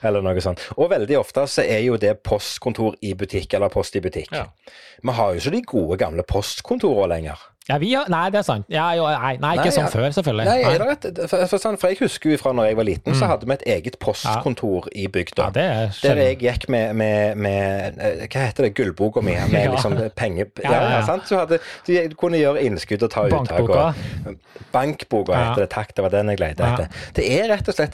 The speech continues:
Speaker 1: ikke som i gamle dager. Men det er et land
Speaker 2: Mhm.
Speaker 1: som fortsatt sverger til det gode, gamle postkontoret.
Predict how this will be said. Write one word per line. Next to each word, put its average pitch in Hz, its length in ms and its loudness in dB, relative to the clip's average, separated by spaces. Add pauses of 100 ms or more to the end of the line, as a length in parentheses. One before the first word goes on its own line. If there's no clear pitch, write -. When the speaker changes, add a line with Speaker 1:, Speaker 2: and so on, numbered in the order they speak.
Speaker 1:
ikke 113 120 -4
som 120 160 0
i 117 40 -2
gamle 92 240 0
dager. 101 320 -2
Men 147 340 0 (280)
det 131 180 2
er 139 200 4
et 127 100 -2
land 101 400 2 (260)
Speaker 2:
Mhm. 127 380 0 (580)
Speaker 1:
som 123 220 -2
fortsatt - 500 -2
sverger 95 560 -2
til 107 140 0
det 98 120 -2
gode, 90 380 -2
gamle 82 320 -2
postkontoret. 82 800 -4